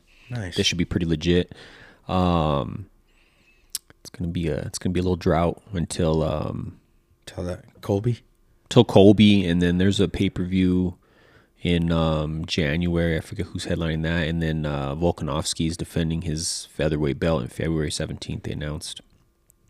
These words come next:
Speaker 2: And then that's two ninety-nine, so U F C three hundred is gonna be in March, and they haven't, that's gonna be fucking huge, obviously, but, like,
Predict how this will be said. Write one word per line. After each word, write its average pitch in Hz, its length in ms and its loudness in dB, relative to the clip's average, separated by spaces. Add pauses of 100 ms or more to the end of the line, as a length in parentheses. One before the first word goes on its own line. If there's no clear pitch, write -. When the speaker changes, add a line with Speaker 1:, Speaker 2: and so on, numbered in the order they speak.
(420)
Speaker 2:
And 90 160 2
then 85 360 2 (320)
that's - 220 0
two - 180 0
ninety-nine, 92 600 4
so 90 220 4
U 95 220 4
F 98 80 4
C 98 140 -2
three 95 180 0
hundred 90 280 2
is 82 100 -2
gonna 85 120 -2
be 82 140 0
in 73 80 -2
March, 76 520 -2
and 82 120 -2
they 87 60 0
haven't, 87 440 0
that's 85 220 -2
gonna 85 180 -2
be 78 200 -2
fucking - 420 -8
huge, 82 360 -2
obviously, 71 520 -4
but, 71 180 -6
like, 71 300 -8